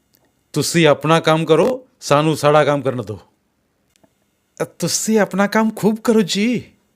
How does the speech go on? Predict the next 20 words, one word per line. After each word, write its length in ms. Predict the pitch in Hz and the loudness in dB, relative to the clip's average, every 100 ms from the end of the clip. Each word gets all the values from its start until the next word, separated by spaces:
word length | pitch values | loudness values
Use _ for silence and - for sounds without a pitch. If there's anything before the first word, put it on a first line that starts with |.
| _ _ _ _ _ _ 151 | _ _ _ _ _ _ -6
साडी 400 | - 156 185 226 | -4 -2 -2 -2
गलबी 380 | 160 160 185 262 | 0 0 2 -2
तुसी 200 | 262 240 | -2 -2
सुनो 260 | 262 254 262 | -2 0 2
जी." 220 | 277 349 - _ _ _ _ _ _ _ _ _ _ _ _ _ _ | 2 0 -4 _ _ _ _ _ _ _ _ _ _ _ _ _ _
तो 60 | 151 | -8
शेतकरी 480 | - 139 - 190 | -2 -4 -2 -2
तिथेच 360 | 196 - 156 156 | -2 -4 -4 -6
घोटाळत 460 | 110 90 113 113 110 | -6 -6 -4 -4 -6
राहिला. 280 | 90 92 - _ _ _ _ _ _ _ _ _ _ _ _ - | -8 -12 -20 _ _ _ _ _ _ _ _ _ _ _ _ -8
चिडलेल्या 440 | 127 107 123 127 | -6 -6 -2 -2
सुभेदार 460 | - 110 120 117 113 | -4 -6 -4 -2 -4
मुळगे 400 | 113 117 110 123 | -4 -6 -2 -2
यांना 180 | 117 117 | -2 -6
काही 220 | 113 117 | -8 -6
बोलायची 400 | 110 113 113 113 | -4 -4 -4 -8
संधी 360 | - 113 113 110 | -10 -10 -6 -6
न 160 | 113 | -6
देता 300 | 110 107 110 | -6 -6 -6
मी, 240 | 107 110 | -6 -8